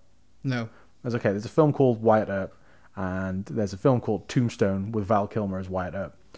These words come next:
Speaker 2: Um, he's a very famous real Old West lawman who had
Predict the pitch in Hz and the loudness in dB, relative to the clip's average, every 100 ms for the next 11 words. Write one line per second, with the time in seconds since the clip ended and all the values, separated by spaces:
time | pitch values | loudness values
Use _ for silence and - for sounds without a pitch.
0 | - - - 110 110 165 147 139 160 156 | -20 -20 -2 0 4 6 6 6 8 8
1 | 139 147 139 123 117 113 135 131 117 110 | 8 6 6 4 0 2 6 6 6 2
2 | - - - - - - 135 - 135 127 | -2 -20 -20 -20 -20 -18 -16 2 2 4
3 | 120 117 - 120 127 135 156 180 - - | 4 2 2 2 4 6 4 0 -8 -20
4 | - - - - - - - - - - | -20 -20 -20 -20 -20 -20 -20 -20 -20 -4
5 | 123 113 | 0 0